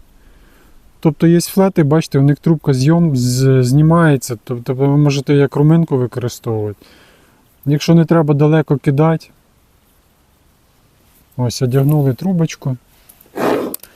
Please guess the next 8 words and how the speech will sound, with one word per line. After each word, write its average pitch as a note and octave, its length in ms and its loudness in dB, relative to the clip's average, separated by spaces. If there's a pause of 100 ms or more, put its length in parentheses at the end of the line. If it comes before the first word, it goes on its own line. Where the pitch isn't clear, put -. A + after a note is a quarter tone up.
(160)
витягнули C3+ 580 0
цю B2+ 180 -6
жилку, D3 520 -2 (720)
заховали D#3 680 0
її. C3 260 -2 (760)
Все. C#3 400 -2 (1900)
Флет D#3+ 320 0
збираємо, D#3+ 680 0